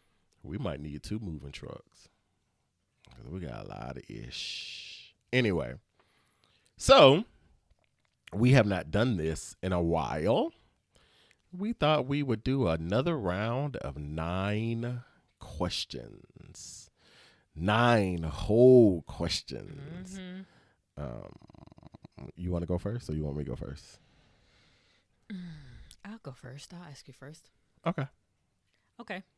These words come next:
Speaker 2: First question. If you had to be on a reality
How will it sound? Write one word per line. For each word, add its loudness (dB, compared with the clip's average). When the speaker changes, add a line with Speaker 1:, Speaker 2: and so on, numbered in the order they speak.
Speaker 2:
First -10
question. -10
If -12
you -6
had -6
to -14
be -6
on -8
a -10
reality -10